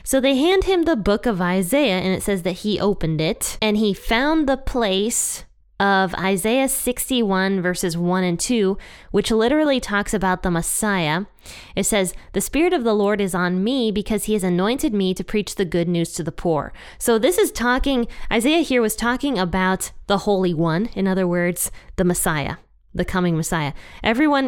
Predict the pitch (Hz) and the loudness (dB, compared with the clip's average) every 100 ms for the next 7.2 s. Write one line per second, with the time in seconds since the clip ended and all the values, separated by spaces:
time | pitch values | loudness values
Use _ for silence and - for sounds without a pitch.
0 | - 220 240 240 214 208 - - 202 165 | 0 2 2 2 2 0 -2 0 0 0
1 | 160 170 180 180 185 180 175 180 202 220 | 0 0 -2 -2 0 0 0 0 0 0
2 | 196 190 180 220 214 196 190 185 175 - | 2 0 0 0 0 2 2 0 -4 -10
3 | - - 175 196 180 156 180 208 - - | -14 -4 2 4 4 4 2 -2 -8 -14
4 | - 208 220 247 247 208 196 196 185 190 | -2 2 4 4 4 2 2 2 2 0
5 | 175 180 - 185 180 185 165 165 - 190 | 0 -4 -2 -2 -2 -4 -2 -4 -4 -2
6 | 185 180 190 160 165 151 - 160 - 254 | -2 -2 -4 -2 -2 -2 -2 -4 -2 0
7 | 233 - | 0 -2